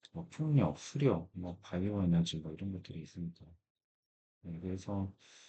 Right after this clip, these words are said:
그 아리백, 특히 이제 경기 아리백이 이번에 조금 주목을 받고 있는데, 그 오늘은 좀 경기 아리백에 대해서 말씀을 드릴게요.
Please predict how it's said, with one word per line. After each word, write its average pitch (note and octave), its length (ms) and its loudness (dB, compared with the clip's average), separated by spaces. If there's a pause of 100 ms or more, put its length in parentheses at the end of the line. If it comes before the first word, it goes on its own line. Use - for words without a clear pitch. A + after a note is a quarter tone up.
(260)
그 F#2 420 4
아리백, C3 920 10
특히 D3 280 0
이제 C3+ 160 6
경기 C3 380 10
아리백이 A#2 1080 12
이번에 G2 500 4
조금 G#2 380 -4
주목을 G2+ 400 2
받고 - 300 -2
있는데, F2 640 4 (640)
그 F#2 400 0
오늘은 C3 300 8
좀 B2 180 6
경기 A2+ 460 4
아리백에 A2+ 580 6
대해서 F2 640 4 (240)
말씀을 F2 360 0
드릴게요. E2 560 -8